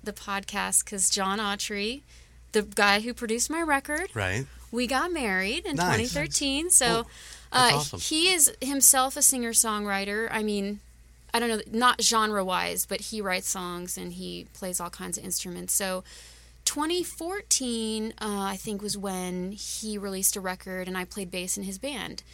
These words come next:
Speaker 1: We went on and did a few tours, and that was really fun 'cause it's like, I'm singing backup. I'm not front and center. These aren't my songs. You know, I kinda needed to just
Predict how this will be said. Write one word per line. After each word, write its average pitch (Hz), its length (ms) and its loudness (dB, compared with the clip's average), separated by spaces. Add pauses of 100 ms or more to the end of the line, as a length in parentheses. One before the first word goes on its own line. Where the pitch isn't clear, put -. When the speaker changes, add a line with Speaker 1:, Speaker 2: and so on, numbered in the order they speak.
(320)
Speaker 1:
We 202 80 -8
went 202 140 -2
on 190 100 -2
and 190 340 -6
did 208 120 -2
a 196 40 -6
few 208 140 -8
tours, 190 500 -2
and 254 120 -6
that 359 160 -4
was 262 160 -8
really 190 260 -4
fun 185 340 -8
'cause 202 140 -4
it's 202 220 -4
like, 190 280 -4 (760)
I'm 262 120 0
singing 240 280 4
backup. 170 600 -4
I'm 196 300 -4
not 180 360 0 (160)
front 196 320 -6
and 190 80 2
center. 175 420 4
These 233 180 -4
aren't 208 160 -6
my 180 120 -6
songs. 165 600 -2
You 285 100 0
know, 285 100 2
I 262 160 4
kinda 302 300 -2
needed 240 300 2
to 208 60 0
just 190 520 2